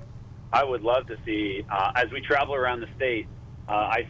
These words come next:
see that we, we really need help with our roads here in Pennsylvania. I think every Pennsylvanian who makes a living or, or, uh, is, is related to a, a living, uh, where you, or just travels, sees that our roads are atrocious, uh, sees that our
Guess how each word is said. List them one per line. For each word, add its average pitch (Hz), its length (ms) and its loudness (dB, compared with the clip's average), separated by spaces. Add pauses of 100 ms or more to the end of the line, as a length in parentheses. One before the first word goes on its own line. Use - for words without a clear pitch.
see 120 260 -4
that 107 160 2
we, 120 280 -2
we 120 120 2
really 120 240 4
need 113 140 2
help 110 220 2
with - 80 -4
our 98 120 2
roads 95 260 2
here 90 140 -2
in 82 100 -10
Pennsylvania. 90 480 0
I 92 80 2
think - 180 0
every 110 220 2
Pennsylvanian 104 720 -2
who 101 200 -2
makes 110 240 -2
a 104 40 2
living 104 380 2
or, 95 240 2 (280)
or, 101 340 4
uh, 98 160 2
is, 101 180 -6 (120)
is 101 140 -6 (260)
related 117 480 2
to 104 140 4
a, 101 160 2
a - 20 2
living, 101 420 0
uh, 92 280 2
where 98 140 2
you, 98 200 0
or 113 160 6
just 113 180 -4
travels, 127 440 0 (460)
sees 117 180 -6
that 110 100 4
our 98 160 4
roads 107 300 2
are 98 100 4
atrocious, 98 480 0 (520)
uh, 95 400 4 (120)
sees 113 240 -2
that 104 140 6
our 98 280 4